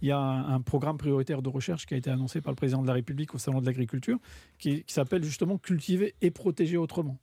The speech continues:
C'est pas de dire zéro pesticide, c'est comment on protège autrement. Et effectivement, on se situe dans un contexte où on n'utilise pas. On doit produire ces connaissances-là,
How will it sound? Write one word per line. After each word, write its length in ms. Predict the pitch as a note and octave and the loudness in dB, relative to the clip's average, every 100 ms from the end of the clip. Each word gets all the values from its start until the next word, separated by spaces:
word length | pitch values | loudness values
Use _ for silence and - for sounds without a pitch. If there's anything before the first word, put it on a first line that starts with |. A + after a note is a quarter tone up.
| _ | _
C'est 120 | - D#3 | -4 0
pas 80 | |
de 60 | E3 | 2
dire 140 | E3+ | 2
zéro 220 | D3+ D#3+ D#3 | 2 2 0
pesticide, 300 | D3+ - G3+ | -2 -4 -4
c'est 160 | - C#3+ _ _ | -6 -10 _ _
comment 240 | F3 F3 | 0 2
on 60 | D3+ | 0
protège 380 | - D3+ D#3+ D3+ | 0 0 2 0
autrement. 380 | C#3 D3 G3+ - - - | -2 -2 -2 -4 -14 -12
Et 60 | - | -6
effectivement, 400 | A#2 B2+ - A3+ | -2 -2 0 0
on 60 | F#3+ | 0
se 100 | B2 | -2
situe 240 | - F3+ | -4 -2
dans 180 | D#3+ C#3 | 0 0
un 60 | |
contexte 340 | B2+ C3+ G3+ - | -2 -4 -6 -2
où 40 | |
on 60 | C3+ | 0
n'utilise 380 | C3+ C3 D3 - | 0 -2 -4 -6
pas. 140 | - - | -8 -2
On 100 | D#3+ | 2
doit 180 | G#3 A3+ | 2 2
produire 280 | F#3 D#3+ | 0 -2
ces 100 | C3+ | -2
connaissances-là, 520 | C3 B2+ B2+ C#3 - | -4 -4 -4 -6 -6